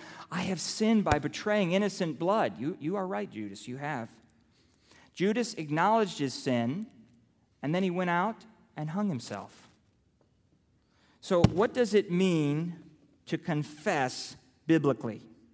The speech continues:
Well, the term confess means this, to say the same thing about sin as God does.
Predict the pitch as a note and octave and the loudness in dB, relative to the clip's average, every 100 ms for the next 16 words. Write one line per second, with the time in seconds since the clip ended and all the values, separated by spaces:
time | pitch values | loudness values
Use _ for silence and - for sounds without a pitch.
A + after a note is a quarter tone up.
0 | _ _ - - - _ - E3 - E3+ | _ _ -20 -20 -20 _ 4 4 4 -2
1 | - - C4 C#4+ C4 G#3+ - G#3 E3 B2+ | -2 0 2 2 4 4 4 6 6 4
2 | - - - D#3 D#3 D3+ D3 A2+ F#2+ - | -4 -8 -2 2 2 4 2 2 -2 -12
3 | - - - - - _ - D#3+ D3+ - | -14 -18 -20 -20 -20 _ -6 -4 -4 -2
4 | G#3 A3+ B3+ A3+ G#3 - G3+ A3 A3+ - | 0 2 2 0 -2 0 0 2 0 2
5 | F#3 C3 A#2+ D3 - - - - - D3 | 2 4 2 0 -4 -18 -20 -14 -2 2
6 | D#3 D3+ - - G#3 D#3+ B2 A#2+ B2 - | 4 2 0 -4 0 4 4 2 -4 -12
7 | - - C#3 C#3 C#3 D3+ C#3+ B2 A#2 G#2+ | -18 -6 0 0 2 2 4 4 0 -6
8 | - - | -8 -16